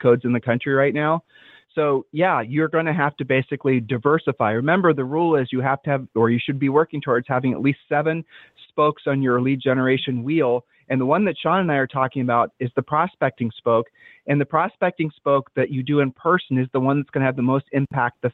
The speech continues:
fastest. So, Sean, any, anything else you'd like to say to all the podcast listeners that are out there and folks in your particular market? Um, I can just tell by, this is the first time I've talked with Sean,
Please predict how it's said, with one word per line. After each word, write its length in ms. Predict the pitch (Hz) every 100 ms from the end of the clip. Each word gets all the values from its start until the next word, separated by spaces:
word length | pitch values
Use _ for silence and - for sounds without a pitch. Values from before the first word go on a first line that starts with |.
| -
fastest. 600 | 147 156 170 - 85 - _ - - - -
So, 80 | 165
Sean, 240 | 185 185 185
any, 200 | 233 220 175
anything 320 | 214 214 202
else 140 | 170 -
you'd 120 | 135
like 180 | 131 -
to 80 | -
say 320 | 135 127 120 123 - _ -
to 220 | 139 123 120
all 240 | 135 147
the 80 | 156
podcast 520 | 147 139 135 139 117 -
listeners 400 | 120 - 120 113
that 80 | 117
are 80 | 117
out 160 | 110 107
there 160 | 113
and 100 | 107
folks 220 | 151 156 -
in 100 | 127
your 120 | 131
particular 520 | - - 131 131 117
market? 440 | 110 104 120 110 _ _ _ -
Um, 400 | 123 120 113 117 160
I 100 | 208
can 140 | 240
just 180 | 208 -
tell 240 | 180 156
by, 260 | 147 135 135
this 120 | 202 226
is 60 |
the 100 | 196
first 260 | - 170 -
time 160 | 151
I've 120 | 139 -
talked 240 | 131 131
with 100 | 151
Sean, 400 | - 156 156 160